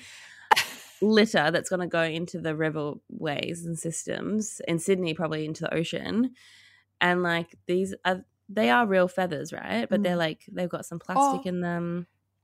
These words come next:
Speaker 1: Are
Speaker 2: I
Speaker 1: they real
Speaker 2: reckon most of
Speaker 1: feathers?
Speaker 2: them are plastic, just plastic based,
Speaker 1: Okay,
Speaker 2: 'cause it's, like,
Speaker 1: plastic
Speaker 2: two bucks.
Speaker 1: feathers.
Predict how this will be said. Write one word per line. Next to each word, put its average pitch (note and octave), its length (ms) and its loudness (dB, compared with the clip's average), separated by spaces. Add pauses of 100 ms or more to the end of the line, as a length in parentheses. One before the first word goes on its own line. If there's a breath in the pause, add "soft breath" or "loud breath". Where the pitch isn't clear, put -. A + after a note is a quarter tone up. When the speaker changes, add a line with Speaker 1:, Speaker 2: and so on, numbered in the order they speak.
(300)
Speaker 1:
Are G#3+ 60 6
Speaker 2:
I - 20 6
Speaker 1:
they A3 80 4
real C4 160 6
Speaker 2:
reckon C#4+ 180 4
most - 260 4
of A3 80 0
Speaker 1:
feathers? - 0 -
Speaker 2:
them G#3+ 120 0
are G#3+ 80 2
plastic, E3+ 580 -4
just F#3 220 -6
plastic - 440 -4
based, G#3+ 180 4
Speaker 1:
Okay, D3+ 220 -2
Speaker 2:
'cause F#3+ 160 -8
it's, - 100 -14
like, - 80 -4
Speaker 1:
plastic F3 100 -6
Speaker 2:
two F3 200 -4
bucks. - 340 -4
Speaker 1:
feathers. - 240 -18